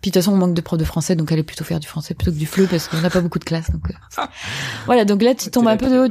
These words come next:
Speaker 1: tu te dis, ben, en fait, ça va être très
Speaker 2: Merde.
Speaker 1: galère pour moi, et,
Speaker 2: Ouais.
Speaker 1: euh, et j'ai pas du tout envie, le, en plus de ça, il me disait, ben, en gros, euh, pendant plusieurs années, tu vas être prof de français, non pas de fleu, et peut-être qu'à un moment donné, tu vas pouvoir être dans une classe
Speaker 2: Ah ouais,
Speaker 1: d'accueil.
Speaker 2: ok.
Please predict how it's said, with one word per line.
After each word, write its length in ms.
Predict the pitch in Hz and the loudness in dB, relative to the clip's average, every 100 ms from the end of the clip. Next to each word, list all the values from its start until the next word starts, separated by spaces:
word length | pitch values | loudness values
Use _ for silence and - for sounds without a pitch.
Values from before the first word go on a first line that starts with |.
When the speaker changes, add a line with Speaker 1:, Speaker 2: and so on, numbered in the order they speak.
| 233 | 0
Speaker 1:
tu 40 | |
te 40 | 196 | -2
dis, 100 | 202 | 2
ben, 140 | 190 | 2
en 60 | 185 | 0
fait, 240 | 226 220 | -2 -6
ça 140 | - 185 | -4 -2
va 60 | |
être 120 | 170 | -2
très 120 | - 190 | -4 -2
Speaker 2:
Merde. 80 | 185 | 0
Speaker 1:
galère 320 | 202 226 208 | 2 0 -2
pour 180 | - 185 | -4 0
moi, 300 | 214 - 269 - | 0 0 -4 -6
et, 120 | 190 | -4
Speaker 2:
Ouais. 260 | 185 185 180 | -2 -2 -4
Speaker 1:
euh, 240 | 180 180 175 _ - - - - | -4 -6 -8 _ -18 -18 -12 -2
et 80 | |
j'ai 160 | 190 185 | 0 2
pas 140 | 233 | 2
du 160 | 233 226 | 2 0
tout 160 | 247 240 | 0 0
envie, 340 | 208 196 240 | 0 0 0
le, 140 | 208 | 0
en 80 | - | -2
plus 180 | 175 226 | -2 -2
de 140 | 190 | -2
ça, 180 | 185 254 | 0 0
il 80 | 233 | 0
me 60 | 196 | 0
disait, 260 | 175 226 | 0 0
ben, 220 | 208 170 - - - - | 0 -2 -6 -18 -20 -4
en 100 | 185 | -2
gros, 280 | 175 240 226 | 2 4 4
euh, 60 | |
pendant 280 | 170 185 175 | 2 -2 -2
plusieurs 340 | 165 190 175 170 | -2 -2 0 -2
années, 180 | 185 | -2
tu 100 | 220 | -2
vas 80 | 185 | -2
être 80 | 160 | -2
prof 160 | - 165 | -2 -2
de 180 | 160 156 | -2 -6
français, 540 | - 165 151 - 254 - - | -6 -2 0 0 -2 -4 -6
non 140 | 165 | -4
pas 140 | 165 | -4
de 80 | 156 | -6
fleu, 260 | 151 233 254 190 | -4 0 0 0
et 60 | |
peut-être 260 | - 165 208 | -2 -4 -2
qu'à 140 | 185 | -2
un 20 | |
moment 160 | 165 160 | -2 -4
donné, 240 | 156 190 | -2 -2
tu 140 | 226 196 | -2 -4
vas 100 | 165 | -6
pouvoir 240 | - 180 | -4 -4
être 120 | 185 | -4
dans 100 | 160 | -6
une 140 | 160 165 | -8 -8
classe 180 | - 131 | -4 0
Speaker 2:
Ah 80 | 135 | 2
ouais, 220 | 127 104 | 2 0
Speaker 1:
d'accueil. 340 | 95 117 | -4 -12
Speaker 2:
ok. 20 | 120 | -10